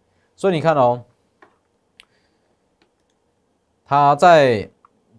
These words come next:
以上，上礼拜来讲，主要就是受到美超伟的影响，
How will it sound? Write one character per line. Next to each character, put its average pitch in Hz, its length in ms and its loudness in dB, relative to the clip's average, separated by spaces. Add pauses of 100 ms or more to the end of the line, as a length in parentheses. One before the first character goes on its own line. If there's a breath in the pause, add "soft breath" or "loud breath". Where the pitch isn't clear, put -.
(1040)
以 123 260 -8
上， 135 460 -6
上 190 220 -2
礼 113 100 -6
拜 143 140 2
来 110 160 2
讲， 104 200 -6 (160)
主 135 240 -8
要 165 120 4
就 160 160 -4
是 156 100 -8
受 156 160 -2
到 117 560 4
美 101 240 -8
超 131 220 -4
伟 104 180 -2
的 90 220 -10
影 92 180 -14
响， 104 240 -10